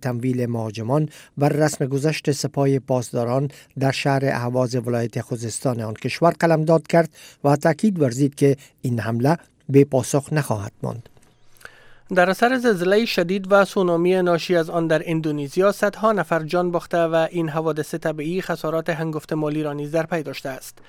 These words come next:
Speaker 2: اداره رسیدگی به حوادث طبیعی اندونزیا گفته است که سونامی دو شهر مرکزی آن کشور را متاثر ساخته است. به گفته سخنگوی آن اداره، تنها در شهر پالویی آن کشور سیصد و هشتاد و چهار نفر جان باختند.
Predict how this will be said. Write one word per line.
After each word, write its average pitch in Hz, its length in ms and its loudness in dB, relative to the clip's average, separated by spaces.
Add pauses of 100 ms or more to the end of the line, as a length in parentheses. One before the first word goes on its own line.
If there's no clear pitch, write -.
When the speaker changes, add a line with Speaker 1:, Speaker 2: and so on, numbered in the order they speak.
(460)
Speaker 2:
اداره 208 360 4
رسیدگی 202 480 -2
به 196 180 2
حوادث 165 440 2
طبیعی 165 420 0
اندونزیا 156 580 -2
گفته 156 280 -2
است 196 280 2
که 185 120 0
سونامی 175 580 -2
دو 170 160 -4
شهر 202 340 -2
مرکزی 190 520 0
آن 180 120 0
کشور 151 340 -6
را 156 140 -2
متاثر 175 460 -2
ساخته - 320 -12
است. - 260 -16 (500)
به 165 80 2
گفته 156 280 -2
سخنگوی 160 520 -2
آن 156 240 -4
اداره، 160 320 0
تنها 175 400 0
در 175 160 2
شهر 170 340 -2
پالویی 170 480 -2
آن 160 200 -4
کشور 233 380 0 (340)
سیصد 220 380 -2
و 220 60 4
هشتاد 185 340 -2
و 180 40 -4
چهار 214 340 0
نفر 165 200 -4
جان 165 300 -4
باختند. 139 480 -16